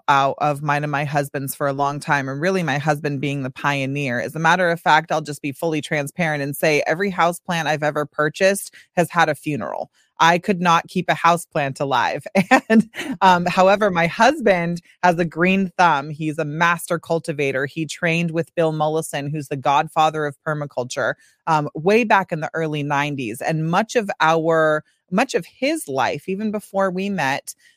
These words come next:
um, has been around acquiring a piece of property, building out his food system. Uh, he and hi-, and the mother of our, uh, first three children, Amanda, i-, who's an incredibly talented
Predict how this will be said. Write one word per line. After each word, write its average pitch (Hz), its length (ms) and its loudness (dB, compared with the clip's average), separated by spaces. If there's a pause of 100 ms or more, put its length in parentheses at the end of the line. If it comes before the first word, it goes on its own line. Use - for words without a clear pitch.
(120)
um, 151 500 2
has 165 280 0
been 170 360 2
around 160 500 -2
acquiring 196 680 2
a 180 60 -4
piece 170 280 -8
of 151 160 -12
property, 156 640 0 (320)
building 214 440 4
out 175 240 2
his 165 240 -6
food 160 300 -4
system. 147 680 -2 (320)
Uh, 156 240 2
he 214 360 -2
and 185 140 -2
hi-, 180 280 -2
and 160 280 -2
the 156 80 0
mother 160 300 0
of 156 140 0
our, 143 340 2
uh, 147 160 -2
first 170 380 -6
three 160 180 -4
children, 151 480 -4
Amanda, 151 720 2
i-, 156 100 -4 (120)
who's 156 200 -2
an 147 80 -8
incredibly 185 920 -4
talented 156 540 -4